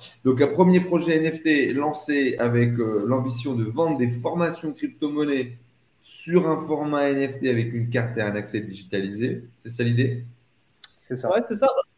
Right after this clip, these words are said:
Speaker 3: Si, si tu veux, le, ce projet-là, pour t'en parler,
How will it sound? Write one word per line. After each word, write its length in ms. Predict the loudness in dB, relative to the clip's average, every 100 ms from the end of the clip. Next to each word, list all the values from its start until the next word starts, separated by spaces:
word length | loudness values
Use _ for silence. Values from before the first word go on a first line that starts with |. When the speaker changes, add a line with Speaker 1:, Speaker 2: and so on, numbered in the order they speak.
| _
Speaker 3:
Si, 140 | -20 -14
si 180 | -6 -4
tu 140 | -2
veux, 200 | 2 4 2 -2 _
le, 460 | -2 2 2 0 -12
ce 180 | -6 -4
projet-là, 760 | -2 2 4 6 6 4 -2 _ _ _ _
pour 80 | -14
t'en 180 | -4 -2
parler, 280 | 0 0 -2